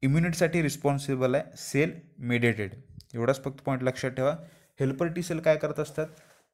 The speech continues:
ते रेग्युलेशन करत असतात थोडक्यात, कशाचं, इम्युनिटीचं. काय सिक्रेट करतात, lymphokine.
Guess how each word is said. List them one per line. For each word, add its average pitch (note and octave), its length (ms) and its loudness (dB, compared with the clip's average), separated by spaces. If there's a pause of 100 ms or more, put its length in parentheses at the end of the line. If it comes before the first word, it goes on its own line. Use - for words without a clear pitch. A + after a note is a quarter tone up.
(260)
ते D3+ 200 -4
रेग्युलेशन E3+ 560 2
करत D#3 160 0
असतात D#3 280 -4
थोडक्यात, D3+ 300 -2 (440)
कशाचं, C3+ 360 -6
इम्युनिटीचं. D3 560 0 (340)
काय D#3+ 160 8
सिक्रेट D#3 400 -4
करतात, D#3+ 380 -2
lymphokine. C3 580 0